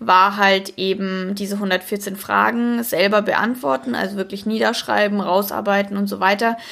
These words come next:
Dementsprechend ist diese eine oder beziehungsweise diese zwei Stunden Freizeit da am Mittag meistens auch darauf, draufgegangen, dass man halt auch diese Fragen beantworten musste, weil man sonst nicht mitgekommen ist. Also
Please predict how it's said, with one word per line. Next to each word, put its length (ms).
Dementsprechend 720
ist 220
diese 340
eine 440
oder 180
beziehungsweise 420
diese 180
zwei 220
Stunden 240
Freizeit 680
da 160
am 140
Mittag 460
meistens 400
auch 240
darauf, 680
draufgegangen, 800
dass 180
man 140
halt 160
auch 120
diese 240
Fragen 400
beantworten 640
musste, 240
weil 120
man 160
sonst 220
nicht 200
mitgekommen 540
ist. 140
Also 460